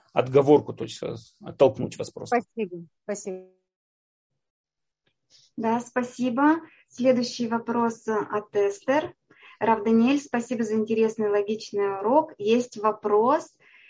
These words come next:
Speaker 3: Ведь в Торе сразу же после сотворения мира идет рассказ о том, как люди пытались служить Ашему, жертва, молитва о дожде, например. Тогда, когда же были эти миллионы лет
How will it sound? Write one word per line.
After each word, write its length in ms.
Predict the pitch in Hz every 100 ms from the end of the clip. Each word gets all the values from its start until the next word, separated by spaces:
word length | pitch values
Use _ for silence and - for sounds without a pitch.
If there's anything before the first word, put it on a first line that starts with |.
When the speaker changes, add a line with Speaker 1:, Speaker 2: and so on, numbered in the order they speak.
| _
Speaker 3:
Ведь 280 | - 226 -
в 40 | -
Торе 200 | 269 262
сразу 420 | 262 247 247 240
же 120 | 226
после 300 | 220 247 247
сотворения 520 | 233 220 233 240 233
мира 320 | 220 277 330 254
идет 220 | 226 226
рассказ 360 | 226 226 233 226
о 60 |
том, 300 | 214 277 320
как 180 | 302 226
люди 240 | 226 254
пытались 520 | 247 220 226 214 208 -
служить 400 | 202 202 302 294
Ашему, 560 | 247 - 208 196 185
жертва, 440 | 180 202 262 294 254
молитва 420 | 214 202 196 185
о 40 |
дожде, 420 | 185 185 - 220 269
например. 580 | 285 277 247 240 226 - _ - 143 139 139
Тогда, 580 | 226 220 247 254 247 233
когда 480 | 240 214 208 254
же 320 | 302 285 269 254
были 340 | 226 269 254
эти 300 | 254 262 262
миллионы 480 | 240 233 240 240 233
лет 400 | 220 220 294